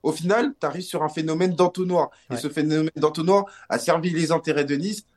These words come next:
Speaker 1: a servi les intérêts de Lens, qui s'épanouissent dans cette idée de mettre justement cette densité à l'intérieur du jeu et d'être beaucoup plus, euh, euh, compact défensivement. Donc l'Olympique de Marseille, évidemment, il y a une carence au niveau de certains profils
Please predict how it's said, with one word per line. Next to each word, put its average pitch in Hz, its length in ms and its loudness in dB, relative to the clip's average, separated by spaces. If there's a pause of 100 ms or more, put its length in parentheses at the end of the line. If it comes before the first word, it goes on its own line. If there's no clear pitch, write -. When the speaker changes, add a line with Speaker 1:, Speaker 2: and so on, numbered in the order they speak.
(100)
Speaker 1:
a 131 80 2
servi 156 320 -4
les 147 200 -2
intérêts 147 360 -2
de 143 100 -2
Lens, 202 320 0 (240)
qui 139 80 -14
s'épanouissent 156 440 0
dans 151 100 2
cette 139 240 -4
idée 151 200 0
de 143 140 -2
mettre 156 320 -2
justement 147 480 0 (220)
cette 131 280 0
densité 180 600 0
à 139 100 4
l'intérieur 139 420 -2
du 135 140 -12
jeu 202 220 -6 (240)
et 123 80 0
d'être 143 260 0
beaucoup 143 320 -4
plus, 156 380 4
euh, 120 180 8 (160)
euh, 123 160 6
compact 151 460 0
défensivement. 135 640 -2 (280)
Donc 147 160 0
l'Olympique 160 360 2
de 156 80 -2
Marseille, 175 340 0 (160)
évidemment, 160 520 0
il 180 80 -2
y - 20 -4
a - 20 -4
une 139 140 -8
carence 175 420 -4
au 156 60 -16
niveau 143 260 -18
de 139 100 -16
certains 139 320 -4
profils 196 440 -8